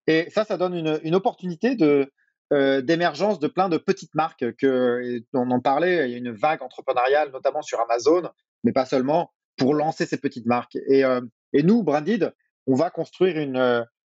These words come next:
une, euh, une plateforme, une machine qui va, euh, faire scaler,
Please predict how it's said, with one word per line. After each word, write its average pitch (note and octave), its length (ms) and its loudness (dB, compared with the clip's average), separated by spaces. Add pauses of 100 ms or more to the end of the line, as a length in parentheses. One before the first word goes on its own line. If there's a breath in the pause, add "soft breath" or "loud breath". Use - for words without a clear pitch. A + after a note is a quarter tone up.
(200)
une, C#3+ 260 2
euh, C3 380 2
une C#3+ 160 -10
plateforme, F#3+ 480 -2
une C#3+ 80 -16
machine F3+ 420 -8
qui - 160 -8
va, C3+ 380 -2 (360)
euh, C#3+ 80 0
faire D3+ 200 -2
scaler, G3 540 -4